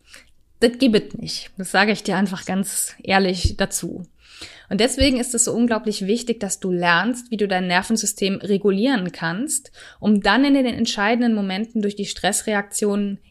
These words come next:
eben, wie ich es gesagt habe, hindurchgehen zu können, anstatt ihr kopflos ausgeliefert zu sein. Und genau dafür ist Yoga eine perfekte Möglichkeit.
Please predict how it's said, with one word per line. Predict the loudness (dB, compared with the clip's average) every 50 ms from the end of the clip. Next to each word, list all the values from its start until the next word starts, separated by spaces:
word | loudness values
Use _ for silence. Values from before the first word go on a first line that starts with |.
| _ -2
eben, | 0 0 2 2 0 0
wie | -2
ich | -4 -6
es | -6 -8 -6
gesagt | -4 -2 2 2 2 2 2 0
habe, | -2 -2 0 2
hindurchgehen | 2 2 2 2 4 4 6 4 4 2 -2 -6 -6 -4 -4 -4 -4 -6
zu | -8 -8 -10
können, | -10 -10 -8 -6 -6 -6 -6
anstatt | -6 -6 -6 -6 -4 -2 -2 -2 -2 -6 -8 -4
ihr | -2 -2 -2 -2
kopflos | -4 -6 -8 -8 -6 -6 -2 0 0 2 2 0 -2 -4 -4
ausgeliefert | -2 0 2 2 0 -2 -4 -6 -6 -6 -6 -6 -8 -10 -12 -12 -12
zu | -12 -14 -14
sein. | -14 -12 -14 -12 -12 -14 -14 -16 -18 _ -18 -14 -14 -14 -14 -14 -20 _ _ _ _ _ _ -18 -18 -18 -18 -18 -20 -20 -14 -10
Und | -8 -6 -4 -4
genau | -4 -4 -2 -2 -2 -2
dafür | 2 4 6 6 6 6 4 4 4 4 4 4 4
ist | 2 -2 -2 -2 -4 -6
Yoga | -2 0 4 4 4 4 4 2 2 2 2 0 -2 -4 -6
eine | -8 -6 -6 -6 -6 -6 -8 -12 -14
perfekte | -14 -14 -14 -14 -10 -4 -2 -2 -2 -2 -4 -8 -6 -4 -4 -4 -6 -10 _ _ _ _ _
Möglichkeit. | -4 -2 0 2 2 2 0 -2 -6 -6 -8 -14 -18 -18 -18 -20 -20 -18 -18 -18 -18